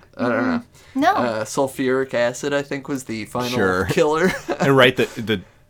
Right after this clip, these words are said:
Speaker 3: I haven't watched it in a while. Does the janitor help with that?
Speaker 2: Oh,
Speaker 3: Or,
Speaker 2: yes.
Speaker 3: right? 'Cause he
Speaker 2: Yeah,
Speaker 3: was
Speaker 2: the janitor pulled him out <laughs> right as, and the janitor was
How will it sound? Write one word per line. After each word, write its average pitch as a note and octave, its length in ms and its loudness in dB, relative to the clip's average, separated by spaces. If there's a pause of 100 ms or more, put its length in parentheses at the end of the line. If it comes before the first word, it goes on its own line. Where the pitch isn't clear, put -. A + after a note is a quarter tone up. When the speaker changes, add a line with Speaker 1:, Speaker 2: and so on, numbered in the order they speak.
(200)
Speaker 3:
I B2 100 4
haven't E3+ 220 2
watched C#3 300 0
it G2 100 -2
in E2+ 60 -10
a E2+ 60 -4
while. E2+ 220 -4
Does - 100 -10
the G2 60 -6
janitor G#2 480 -4
help C3 200 -6
with C#3 160 -14
that? D3+ 480 -10 (140)
Speaker 2:
Oh, E4+ 160 -2
Speaker 3:
Or, F4+ 60 2
Speaker 2:
yes. G#4+ 280 2
Speaker 3:
right? - 280 -6
'Cause G#3+ 140 -6
he D4+ 60 -4
Speaker 2:
Yeah, F#4 240 6
Speaker 3:
was E4 100 2
Speaker 2:
the D4+ 80 0
janitor D4+ 440 0
pulled C#4 320 -2
him B3+ 140 2
out B3 340 2
<laughs> B3 180 -4
right D4 500 2
as, B3 460 -4 (160)
and D#4+ 280 2
the D4 80 4
janitor C#4+ 600 2
was B3 960 -4